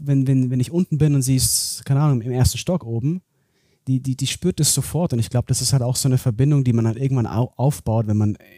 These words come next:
längere Zeit zusammen ist. Man, man spürt diese viralen Emotionen. Das heißt, egal was Baha spürt oder fühlt, diese, diese viralen Emotionen, die im Energiefeld sozusagen herumschwirren, obwohl sie gar nichts sagt, obwohl ich sie gar nicht sehe,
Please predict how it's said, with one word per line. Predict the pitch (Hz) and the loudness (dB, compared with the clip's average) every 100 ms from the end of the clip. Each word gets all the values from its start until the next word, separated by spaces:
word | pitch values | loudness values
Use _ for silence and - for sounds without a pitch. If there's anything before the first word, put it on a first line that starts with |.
| _ _ | _ _
längere | 101 104 131 127 113 113 113 113 - | -4 2 4 4 4 -2 -14 -16 -14
Zeit | - 113 107 | -2 0 0
zusammen | 107 110 135 95 | 2 2 2 2
ist. | 107 - - _ _ _ _ _ _ _ _ _ | 0 -2 -4 _ _ _ _ _ _ _ _ _
Man, | 113 110 107 - - - - | 0 2 2 -4 -20 -20 -4
man | 120 123 | 0 0
spürt | - - 175 - | -2 0 0 2
diese | 151 120 113 | 2 2 2
viralen | 120 117 131 143 | 4 6 8 6
Emotionen. | 131 120 117 - 135 117 85 | 4 0 0 0 0 0 0
Das | 87 104 | -2 0
heißt, | 107 - _ - - _ | 0 -4 _ -20 -20 _
egal | 131 117 123 160 | -2 2 4 4
was | 151 - | 2 -2
Baha | - - 131 139 143 | -8 -6 -2 0 -2
spürt | - 113 92 85 | -2 -4 -4 -4
oder | - 104 | -8 -8
fühlt, | - 135 95 - - _ _ _ _ _ _ _ _ _ _ _ - | -2 -2 -2 -6 -16 _ _ _ _ _ _ _ _ _ _ _ -6
diese, | 123 110 107 107 107 | -2 2 4 4 2
diese | 110 104 104 | -4 -4 -2
viralen | 107 120 143 | 2 4 4
Emotionen, | 135 117 - 143 156 131 107 | 4 0 0 0 2 2 2
die | 104 | 0
im | 104 | 0
Energiefeld | 110 107 131 170 - 127 110 | 0 0 2 0 2 0 0
sozusagen | 113 - 101 104 98 | -2 -6 -2 0 0
herumschwirren, | 104 131 190 - 104 85 | 0 0 0 -2 -4 -6
obwohl | 101 135 151 | -4 -2 0
sie | 139 | 2
gar | 123 | 2
nichts | 110 - | 2 0
sagt, | 160 135 - | 0 0 0
obwohl | 120 123 170 | -4 -6 -2
ich | - | -2
sie | - | -2
gar | 127 113 | 0 2
nicht | 113 - | 2 0
sehe, | 165 143 95 | 2 4 2